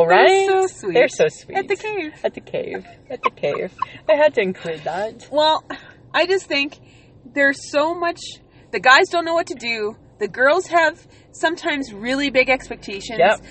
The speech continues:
Speaker 1: that the men will never be able to live up
Speaker 2: No,
Speaker 1: to.
Speaker 2: it's, you know what? Women
Speaker 1: They
Speaker 2: are,
Speaker 1: t-, they
Speaker 2: we are setting men up to fail.
Speaker 1: Well, they pin a lot of hope.
Speaker 2: Yeah.
Speaker 1: Especially young women.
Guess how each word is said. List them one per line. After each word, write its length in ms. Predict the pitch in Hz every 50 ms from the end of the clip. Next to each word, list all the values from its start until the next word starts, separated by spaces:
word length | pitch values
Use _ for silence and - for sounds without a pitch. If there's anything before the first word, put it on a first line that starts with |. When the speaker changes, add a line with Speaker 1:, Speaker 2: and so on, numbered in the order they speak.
| - -
Speaker 1:
that 180 | - 208 208 -
the 80 | -
men 240 | 202 214 226 226 220
will 140 | 208 196 190
never 300 | 208 208 226 233 233 285
be 180 | 262 277 285 277
able 160 | 285 277 320 311
to 100 | - 330
live 120 | 269 262 233
up 100 | 220 202
Speaker 2:
No, 240 | 180 185 185 175 175
Speaker 1:
to. 60 | 190
Speaker 2:
it's, 200 | 233 247 269 - 262
you 80 | 277
know 120 | 269 277 233
what? 260 | 196 185 202 226 - - - - - - - - -
Women 500 | - 190 180 226 254 277 320 330 311 285 - - - - - -
Speaker 1:
They 100 | - 330
Speaker 2:
are, 80 | 311
Speaker 1:
t-, 160 | - 302 359 -
they 100 | 208 359 381
Speaker 2:
we 60 | 311
are 140 | 311 294 285
setting 580 | - - - - 262 247 247 277 285 277 269
men 220 | 247 247 240 240 240
up 180 | 233 226 _ _
to 140 | - 196 -
fail. 460 | - - - - 202 196 185 170 165
Speaker 1:
Well, 80 | 147 -
they 80 | 392 381
pin 180 | - 392 415 415
a 80 | 403
lot 200 | 370 339 339 370 381
of 80 | 339
hope. 380 | - - 226 240 320 - - - -
Speaker 2:
Yeah. 560 | 170 151 156 165 165 160 160 156 156 151 143
Speaker 1:
Especially 520 | - 269 - - 392 403 - - 480 440 381
young 260 | 269 240 254 277 277
women. 400 | 277 285 277 285 294 294 302 302